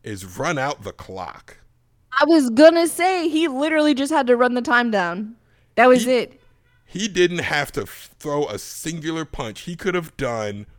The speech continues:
Speaker 1: what he's
Speaker 2: Just
Speaker 1: been
Speaker 2: wait.
Speaker 1: doing this entire time. Sit on his ass, and he would have won, 'cause they all
Speaker 2: Mm-hmm.
Speaker 1: would have died in the sun.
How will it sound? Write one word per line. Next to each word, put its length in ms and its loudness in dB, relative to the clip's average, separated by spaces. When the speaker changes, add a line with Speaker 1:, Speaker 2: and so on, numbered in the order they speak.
Speaker 1:
what 320 -6
he's 160 -2
Speaker 2:
Just 120 -2
Speaker 1:
been 160 0
Speaker 2:
wait. 100 4
Speaker 1:
doing 560 -4
this 240 -12
entire 640 -6
time. 500 -10
Sit 500 -8
on 160 -2
his 300 -8
ass, 580 -4
and 160 -10
he 180 -10
would 200 -6
have 140 -8
won, 400 -10
'cause 140 -12
they 160 -8
all 240 0
Speaker 2:
Mm-hmm. 40 0
Speaker 1:
would 120 0
have 140 -4
died 300 0
in 120 -10
the 60 -10
sun. 460 -12